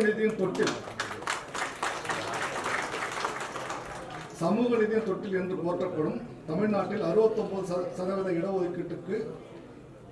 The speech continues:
சமூக அநீதி சக்திகளால் பெரும் ஆபத்து ஏற்பட்டிருக்கும் நிலையில்,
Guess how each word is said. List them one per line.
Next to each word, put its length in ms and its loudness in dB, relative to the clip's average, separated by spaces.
சமூக 320 6
அநீதி 320 4
சக்திகளால் 480 0
பெரும் 240 4
ஆபத்து 260 2
ஏற்பட்டிருக்கும் 480 -2
நிலையில், 360 0